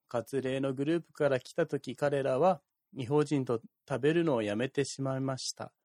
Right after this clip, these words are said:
彼らは立法主義者たちに批判するのを恐れていました。それは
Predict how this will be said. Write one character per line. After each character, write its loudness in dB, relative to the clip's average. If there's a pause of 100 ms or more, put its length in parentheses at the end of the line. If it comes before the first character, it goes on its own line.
(840)
彼 -2
ら -2
は 0 (160)
立 -8
法 2
主 -4
義 -4
者 -2
た -4
ち -14
に -6
批 -10
判 2
す -6
る 0
の 2
を -8
恐 -4
れ -2
て -8
い -8
ま -10
し -12
た。 -16 (1000)
そ -12
れ -2
は 0